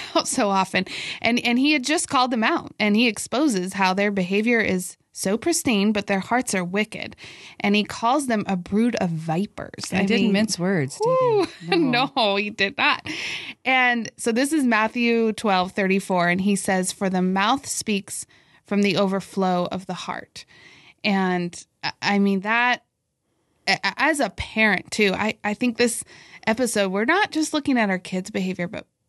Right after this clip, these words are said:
Speaker 1: I'm really being challenged about my behavior, you know,
Speaker 2: Mm-hmm.
Speaker 1: and what am I speaking into my kids and, and what am I holding dear? Uh, you know, is their behavior most important to me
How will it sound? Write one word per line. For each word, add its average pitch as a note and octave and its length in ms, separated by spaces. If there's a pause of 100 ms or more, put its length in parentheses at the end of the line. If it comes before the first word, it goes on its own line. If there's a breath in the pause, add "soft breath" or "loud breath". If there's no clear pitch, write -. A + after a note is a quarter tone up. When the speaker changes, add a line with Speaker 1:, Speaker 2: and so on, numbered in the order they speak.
(160)
Speaker 1:
I'm A3 260
really B3 220
being F#3 240
challenged F3+ 500
about - 220
my F#3+ 240
behavior, - 640
you G#3 180
know, F#3 80
Speaker 2:
Mm-hmm. G3 100
Speaker 1:
and - 160
what G#3 280
am A3+ 140
I G3+ 100
speaking F#3+ 640 (360 loud breath)
into G3 260
my F3+ 140
kids F#3 380
and, F#3 160 (360 loud breath)
and F#3 200
what G3+ 120
am G3 120
I F#3 100
holding F#3 500
dear? F3+ 500 (520)
Uh, G3 100 (140)
you A3+ 200
know, F3 140
is G3+ 200
their A3 140
behavior G#3 560
most C4 300
important C4 420
to C4+ 100
me B3+ 260